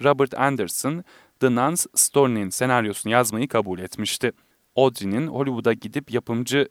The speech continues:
Henry Blank ve Anderson'la tanışması iyi olacaktı.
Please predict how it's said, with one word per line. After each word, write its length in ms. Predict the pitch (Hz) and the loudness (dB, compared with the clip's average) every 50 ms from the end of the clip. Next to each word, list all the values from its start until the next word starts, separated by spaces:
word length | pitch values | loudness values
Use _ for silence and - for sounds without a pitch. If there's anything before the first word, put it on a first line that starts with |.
| _ _ | _ _
Henry 440 | _ - 139 139 139 135 127 117 120 | _ -2 0 2 2 2 0 -4 -4
Blank 300 | 123 135 151 170 180 - - - _ _ _ 113 | -4 -4 -4 -4 -8 -10 -16 -20 _ _ _ 2
ve 180 | 127 135 131 123 - _ - | 4 4 4 2 -2 _ -2
Anderson'la 540 | 139 160 151 139 120 - - 120 110 110 | 0 0 0 0 -2 -2 -4 -2 -4 -4
tanışması 560 | - - 107 107 101 - - 113 - - - 165 | -4 -4 -4 -4 -6 -6 -8 -6 -6 -6 -6 -4
iyi 140 | 139 110 | -4 -4
olacaktı. 640 | 90 82 80 90 98 - 104 101 - - - 123 - | -4 -4 -6 -8 -2 -2 -2 -2 -2 -2 -2 -2 -2